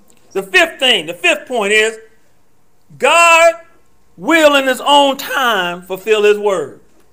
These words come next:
We don't have an easy button when we deal with God. You just can't walk in there and say,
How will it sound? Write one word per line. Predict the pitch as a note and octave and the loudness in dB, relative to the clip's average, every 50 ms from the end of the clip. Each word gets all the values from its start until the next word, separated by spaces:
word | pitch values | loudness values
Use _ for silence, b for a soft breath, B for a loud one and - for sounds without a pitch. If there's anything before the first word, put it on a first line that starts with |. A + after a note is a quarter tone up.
| _ _ _ _ _ _ _ _ _ _ _ - _ _ _ _ _ _ _ _ _ _ _ _ _ _ _ _ _ _ _ _ _ _ _ _ _ _ _ _ _ | _ _ _ _ _ _ _ _ _ _ _ -20 _ _ _ _ _ _ _ _ _ _ _ _ _ _ _ _ _ _ _ _ _ _ _ _ _ _ _ _ _
We | G#3 C#4 | -8 -4
don't | D#4+ D#4 D#4 C#4 | -2 -2 0 0
have | C#4 D4+ D#4+ D#4 D4+ C#4 | 0 0 0 0 0 0
an | B3+ B3 | 0 0
easy | C4 D4 D#4 D#4 C#4 A#3+ B3+ | 0 -4 -4 -6 -6 -8 -10
button | A#3 G3+ A3 A3 G#3+ G#3 G3+ | -6 -2 0 0 0 -2 -4
when | G3+ G3 | -10 -10
we | G3+ G3+ | -10 -10
deal | F3+ G#3 G#3 G3+ F#3+ | -6 -2 -2 -2 -2
with | F#3+ F#3+ F3+ | -4 -6 -4
God. | G3+ G3 F#3 D#3+ - - - - - - _ _ _ _ _ _ _ _ _ _ _ | -2 -2 -2 -2 -4 -8 -16 -20 -20 -20 _ _ _ _ _ _ _ _ _ _ _
You | _ A3+ C4 | _ -10 -6
just | D#4 D4+ - | -6 -6 -2
can't | D4 D4 D4 C#4 | 0 0 2 4
walk | C#4+ D4 - C#4 | 2 2 2 0
in | C#4 | -2
there | C#4 C4 B3+ | 0 0 0
and | B3 | 0
say, | - B3+ A#3+ A#3 A3 G#3+ - - - | 2 2 2 4 4 2 2 0 -8